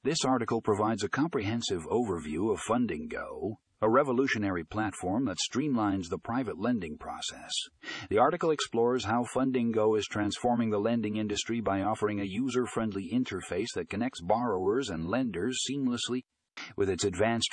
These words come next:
features and intuitive design, Fundingo makes it easier than ever for individuals and businesses to secure the funding they need. One of the key highlights of Fundingo is its powerful A I-powered underwriting capabilities.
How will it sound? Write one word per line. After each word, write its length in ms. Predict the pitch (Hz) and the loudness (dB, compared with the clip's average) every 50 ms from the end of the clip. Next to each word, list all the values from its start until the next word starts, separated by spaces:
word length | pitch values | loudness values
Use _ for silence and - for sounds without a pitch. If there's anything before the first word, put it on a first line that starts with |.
| - | -4
features 520 | - 120 113 - - 117 110 113 123 117 110 | -4 -4 -2 -2 0 0 0 0 -2 -2 0
and 200 | 104 104 107 98 | 0 0 0 0
intuitive 540 | 95 98 92 - 117 120 123 110 110 90 85 | -2 -2 -2 -2 0 0 0 0 0 -2 -2
design, 480 | 95 92 92 117 120 117 117 117 104 - - - - | -2 -2 0 0 2 2 0 0 -2 -4 -10 -16 -6
Fundingo 460 | - 120 120 117 127 139 143 135 131 | 0 0 2 2 2 2 2 2 2
makes 240 | 127 131 127 123 - | 4 2 2 0 0
it 100 | 135 120 | -2 -2
easier 460 | 104 117 131 135 120 127 131 131 127 | -2 -4 -4 -4 -2 0 2 2 2
than 160 | 123 123 123 123 | 2 2 2 2
ever 320 | 127 131 113 90 95 117 | 2 0 0 0 -2 -2
for 220 | 123 - 98 92 | 0 0 -2 0
individuals 720 | 101 110 113 107 95 104 113 113 101 98 101 104 104 92 92 | 0 0 -2 -2 -2 -4 -4 -2 -2 -2 0 0 0 0 -2
and 160 | 92 85 82 | -4 -4 -2
businesses 540 | 98 117 110 98 101 92 - - 98 104 - | -4 -4 -2 -2 -4 -4 -4 -4 -4 -6 -6
to 120 | - 95 | -6 -6
secure 380 | 85 - 85 - - 120 117 107 | -6 -6 -4 -4 -2 -2 0 0
the 80 | 98 | -2
funding 380 | 90 - 120 120 113 110 98 90 | -2 -2 0 0 0 -2 -4 -6
they 140 | 82 85 90 | -6 -6 -4
need. 540 | 95 113 127 120 87 80 82 80 - - - _ _ _ - - - 113 | -2 -2 -2 -2 -4 -8 -10 -14 -16 -18 -20 _ _ _ -12 -12 -10 -4
One 160 | - 104 107 | -2 -2 -2
of 40 | 101 | -2
the 80 | 98 95 | -2 -2
key 200 | - - 135 127 | -2 -2 -2 0
highlights 500 | 107 120 131 131 127 127 123 123 - - | 2 2 4 4 4 2 2 0 0 -2
of 100 | 110 - | -4 -2
Fundingo 680 | - 117 113 107 95 117 131 135 120 135 127 123 123 | 0 0 0 0 0 -2 -2 0 2 2 2 2 2
is 80 | 113 104 | 2 0
its 140 | 113 101 - | -4 -6 -6
powerful 520 | - 113 117 113 110 101 95 104 104 104 - | -4 -2 0 0 0 0 0 0 -2 -2 -2
A 500 | 107 110 101 85 - - - - - - _ - - - - - | -2 -2 -2 -2 -4 -6 -10 -14 -18 -20 _ -12 -10 -10 -10 -6
I-powered 400 | - - 98 110 113 113 117 117 | -4 -2 2 2 4 4 2 2
underwriting 640 | - - 117 135 131 127 123 120 120 117 117 120 117 110 | 2 2 2 4 4 4 6 6 4 4 2 2 0 -2
capabilities. 800 | - 110 107 - 101 98 131 131 131 131 127 120 117 117 110 | -4 -4 -4 -4 -2 2 4 4 4 4 4 2 0 0 -2